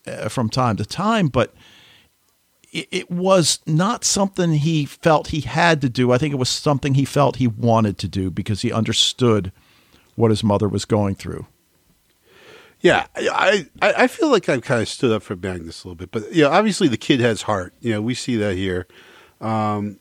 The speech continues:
Speaker 2: and, you know, we see two very meaningful hugs here. Um, you know, when Magnus hugs his mom here, you know, she's in a terrible spot. Uh, she just slapped her daughter, who stormed out the door.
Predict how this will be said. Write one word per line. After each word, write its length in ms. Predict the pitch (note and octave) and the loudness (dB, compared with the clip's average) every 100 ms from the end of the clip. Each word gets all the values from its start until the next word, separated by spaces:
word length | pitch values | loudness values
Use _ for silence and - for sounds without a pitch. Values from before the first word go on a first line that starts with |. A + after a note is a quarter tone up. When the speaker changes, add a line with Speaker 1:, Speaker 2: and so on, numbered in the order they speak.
| _ C3+ | _ 0
Speaker 2:
and, 520 | C3 C3 B2 G#2+ - - | 2 2 0 -2 -10 -2
you 80 | D3 | 2
know, 80 | C3+ | 2
we 100 | C#3 | 2
see 240 | - D#3 | 0 -4
two 600 | - - F3+ E3+ E3+ - - _ _ | -2 0 2 2 0 -6 -16 _ _
very 680 | B2 B2 C3+ C3+ B2+ B2+ - - | 0 4 6 6 4 0 -4 -8
meaningful 680 | A2+ B2 B2+ A#2+ - A2 | 0 4 4 2 0 -4
hugs 380 | F2+ G#2+ F#2 D#2+ | 0 0 0 -6
here. 260 | - F2 F2+ _ - - - _ _ | -12 -12 -16 _ -20 -20 -20 _ _
Um, 420 | G#2 G2 F#2+ F#2 - | -8 -4 -4 -6 -6
you 160 | B2+ | -2
know, 60 | G#2+ | 0
when 220 | G2+ G2 | 0 0
Magnus 680 | G#2 A#2 B2 B2+ A#2+ - - - _ | 2 2 4 2 2 -2 -10 -14 _
hugs 260 | - A#2 G#2+ | 0 0 2
his 180 | A2 - | -2 0
mom 340 | G#2+ G#2+ G#2+ | 2 2 0
here, 420 | G2 G#2+ G#2 G#2 G2+ | 0 2 2 2 0
you 240 | F#2+ G#2+ | -2 -4
know, 40 | F#2+ | -2
she's 480 | - - E3+ C3+ | -2 2 2 4
in 160 | C3+ A2+ | 4 4
a 280 | G2+ G2 F#2 | 2 0 -2
terrible 440 | - C#3 C#3 A#2 | 0 2 4 2
spot. 480 | - - F#2+ F#2+ F2+ _ - - - _ _ _ | -6 -6 -6 -6 -8 _ -20 -20 -20 _ _ _
Uh, 220 | G2 F#2+ | -10 -8
she 180 | F2+ A2 | -8 -6
just 260 | A2 A2+ - | -4 -2 -2
slapped 400 | - C#3 C#3+ C#3+ | 0 0 2 0
her 80 | |
daughter, 340 | A#2 G#2 G#2 G2 | 0 2 2 0
who 580 | F#2+ G2 F#2+ G#2 G2 - | 0 -2 -2 -6 -10 -12
stormed 460 | - - C3 B2 A#2 | -8 0 2 4 2
out 160 | A2 | 0
the 80 | A#2+ | -4
door. 440 | G2 G2 F#2+ F#2+ | -4 0 0 0